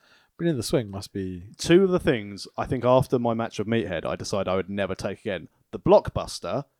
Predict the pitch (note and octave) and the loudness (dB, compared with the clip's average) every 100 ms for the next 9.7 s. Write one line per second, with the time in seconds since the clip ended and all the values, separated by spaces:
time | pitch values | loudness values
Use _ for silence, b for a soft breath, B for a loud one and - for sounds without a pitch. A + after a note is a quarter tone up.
0 | _ - G2+ - - - D#3 - A#2+ G#2+ | _ -10 -6 -6 -6 -2 -2 0 -8 -8
1 | E2+ E2 - - - F3+ - E2 E2+ B2+ | -8 -6 -8 -8 -10 -12 -12 -12 -12 -2
2 | C3+ C3+ C3 C3+ C3 C#3+ C#3+ C3+ - D3+ | 0 0 0 -2 2 4 6 4 2 0
3 | G2 F#2 G2 _ _ D3+ C#3 C#3 C3 E3 | 0 -4 -16 _ _ -2 0 2 2 2
4 | D#3 D#3+ D#3 - E3 E3+ A3 A3 G3+ G3 | 4 4 2 -6 -6 0 2 2 -2 0
5 | F#3 - _ _ _ _ _ _ D#3 F3 | -2 -6 _ _ _ _ _ _ 4 6
6 | G3+ F#3+ G3+ G#3 G#3 G#3+ F#3+ G#3+ A#3+ E4 | 6 4 4 4 4 2 2 4 6 4
7 | D#4+ _ _ _ A3 G3 A#3 A3 A3 A3+ | 2 _ _ _ 2 6 4 2 2 2
8 | A3+ - _ C#3 D#3+ F3 E3+ D#3 - G3+ | 2 -4 _ 6 8 8 4 0 2 4
9 | A#2 B2 F3 _ E3+ E3+ F#3+ | 6 2 -6 _ -6 -2 -4